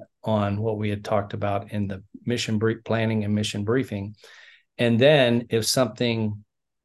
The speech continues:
different happened,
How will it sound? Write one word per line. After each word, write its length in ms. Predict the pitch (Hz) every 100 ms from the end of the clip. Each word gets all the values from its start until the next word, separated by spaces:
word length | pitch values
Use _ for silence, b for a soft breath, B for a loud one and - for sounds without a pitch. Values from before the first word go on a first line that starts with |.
| _ _ _ _ _ _ _ _ _ _ _ 110
different 500 | 117 139 - 131 131
happened, 580 | 120 113 113 120 120